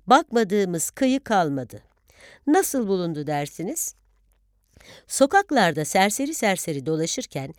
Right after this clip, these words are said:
kaybolduğunun farkına varıyor. Başka çocuklar gibi korkup ağlayacağına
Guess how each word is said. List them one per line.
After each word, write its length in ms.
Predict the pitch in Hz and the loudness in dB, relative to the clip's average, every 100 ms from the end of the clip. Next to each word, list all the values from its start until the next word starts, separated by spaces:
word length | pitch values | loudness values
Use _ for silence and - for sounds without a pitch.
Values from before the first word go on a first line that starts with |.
| - _ | -20 _
kaybolduğunun 840 | - 302 339 240 180 160 151 202 | 2 2 6 4 4 0 0 0
farkına 580 | 269 - 190 190 208 202 | -2 2 2 2 0 2
varıyor. 480 | 170 139 127 120 - _ _ _ - _ | 0 -4 -8 -10 -20 _ _ _ -20 _
Başka 440 | 151 196 196 - | 2 4 4 -4
çocuklar 520 | 403 294 226 - 208 185 | -4 -4 -4 2 2 2
gibi 220 | 160 156 | -2 -8
korkup 480 | - 226 254 247 - - | 4 4 4 -6 -8 2
ağlayacağına 920 | 190 247 254 196 143 135 131 131 - | 4 4 2 -2 -4 -4 -6 -8 -10